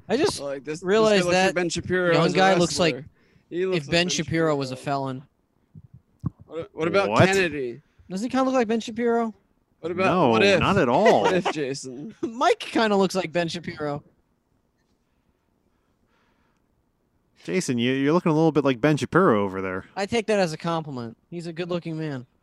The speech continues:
Speaker 3: Yeah, what if? What if everyone just looked like Ben Shapiro?
Speaker 1: <laughs>
Speaker 3: What
Speaker 1: And
Speaker 3: if this was
Speaker 1: talked like him?
Speaker 3: <laughs>
Speaker 1: You wake <laughs>
Speaker 3: being Ben Shapiro. This is, you just go into his, his brain.
Speaker 1: Oh,
Speaker 3: And every,
Speaker 1: God.
Speaker 3: everyone's,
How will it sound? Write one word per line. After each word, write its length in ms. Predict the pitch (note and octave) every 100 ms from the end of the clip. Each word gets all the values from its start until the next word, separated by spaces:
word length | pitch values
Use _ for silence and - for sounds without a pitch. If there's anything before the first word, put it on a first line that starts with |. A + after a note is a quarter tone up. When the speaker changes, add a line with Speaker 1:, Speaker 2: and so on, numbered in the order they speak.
| _ _ _ _ _ _ _ _ -
Speaker 3:
Yeah, 160 | D#3 G#2
what 240 | G#2 D3+
if? 240 | F3 B2 B2
What 180 | D#3
if 100 | G3+
everyone 440 | E3+ E3 F3 E3+ D#3
just 160 | C#3 B2+
looked 140 | B2
like 140 | C3
Ben 180 | A2+ B2+
Shapiro? 540 | A#2+ A2+ A#2 G2 F2 E2+ G2 - - -
Speaker 1:
<laughs> 80 | B3+ - _ _ _ _ -
Speaker 3:
What 80 | C#3+
Speaker 1:
And 20 | F3+
Speaker 3:
if 40 |
this 80 | F#3
was 40 | F3+
Speaker 1:
talked 220 | F#3+ A#3
like 220 | A#3 A#3+
him? 180 | B3+ B3+ _ _ _ _ -
Speaker 3:
<laughs> 340 | G#3+ - -
Speaker 1:
You 120 | G#3+
wake 280 | G#3+ A3+ A#3 - F#4+
<laughs> 280 | E4 - A#2+
Speaker 3:
being 340 | D3+ F3 F3+ D#3+
Ben 240 | D3+ D3+
Shapiro. 720 | D3 C#3 C3+ A#2+ F2+ F2 E2+ - -
This 140 | A#2+
is, 120 | A#2 B2+
you 220 | C3 C3
just 120 | B2
go 160 | D3+ D3
into 200 | C#3+ C#3+
his, 120 | A#2+
his 240 | B2 A2+
brain. 600 | G#2 A#2 A#2 G#2+ F#2+ F#2 - _ _ _ _ _ -
Speaker 1:
Oh, 180 | G#3+ D#3 -
Speaker 3:
And 80 |
every, 200 | A#2 B2
Speaker 1:
God. 100 | D3
Speaker 3:
everyone's, 680 | C#3+ C3 C#3+ C#3 C#3 C3